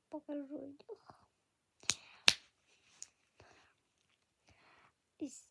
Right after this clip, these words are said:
ця красива, найкраща лапка. Це просто бомба.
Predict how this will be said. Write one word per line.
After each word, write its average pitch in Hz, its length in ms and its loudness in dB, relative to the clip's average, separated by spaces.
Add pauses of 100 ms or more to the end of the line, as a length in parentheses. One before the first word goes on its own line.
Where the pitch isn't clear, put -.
ця 269 460 2 (120)
красива, 262 840 0
найкраща 247 880 -2
лапка. 247 1160 2 (1400)
Це 277 200 0 (420)
просто 262 720 4 (360)
бомба. 240 1040 0